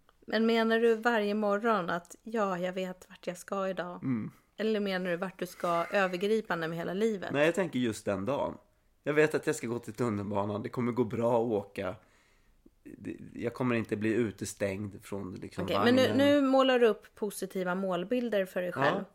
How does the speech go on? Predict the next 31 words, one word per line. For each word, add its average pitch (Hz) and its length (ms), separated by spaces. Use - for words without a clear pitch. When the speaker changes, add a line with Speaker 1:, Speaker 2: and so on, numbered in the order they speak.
Speaker 1:
Ja, 208 220
men 262 160
om 294 80
man 294 120
tänker, 285 480
om 262 160
du 269 100
liksom 262 320
ser 285 320
på 226 380
dig, 190 480
Tobias, 196 720
och 175 180
ditt 185 300
liv, 202 360
vad 226 180
ser 247 120
Speaker 2:
Mm. 233 100
Speaker 1:
du 233 80
framför 226 400
dig 220 120
då 220 220
i 165 80
någon 165 140
slags - 260
drömläge? 156 540
Hur 240 140
ser 254 120
dina 247 240
dagar 220 360
ut? 214 380